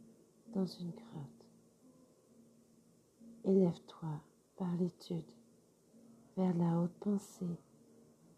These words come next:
qui illumine le sommet. Apprends à redevenir vivant, à partager l'âme du souffle avec les êtres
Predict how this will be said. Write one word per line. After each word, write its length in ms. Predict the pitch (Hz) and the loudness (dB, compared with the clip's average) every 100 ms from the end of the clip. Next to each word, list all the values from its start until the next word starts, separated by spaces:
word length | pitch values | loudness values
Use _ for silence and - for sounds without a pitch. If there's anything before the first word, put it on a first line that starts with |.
| _ _ | _ _
qui 140 | - 220 | 2 6
illumine 500 | 208 214 202 208 185 | 10 10 12 10 10
le 100 | 180 | 6
sommet. 560 | - - 180 156 151 147 - - - - - - - - - - - | 0 -8 -6 -4 -6 -10 -18 -20 -20 -20 -20 -20 -20 -20 -20 -20 -2
Apprends 640 | 233 247 240 - 302 302 269 | 4 4 4 4 8 10 10
à 160 | 208 | 10
redevenir 680 | 196 226 208 226 240 254 254 | 8 6 6 8 10 10 10
vivant, 480 | 247 262 247 254 240 226 - - - - - | 10 6 6 4 2 0 -12 -20 -20 -20 -2
à 100 | 247 | 0
partager 580 | 240 262 240 240 233 226 | 8 8 8 10 10 12
l'âme 460 | 226 233 269 269 214 | 12 12 10 10 10
du 120 | 226 | 8
souffle 640 | - - - 349 330 269 | 2 0 8 8 8 6
avec 260 | 233 202 202 | 6 6 2
les 280 | 208 190 - | -2 -4 -4
êtres 280 | 202 208 - | -4 -6 -12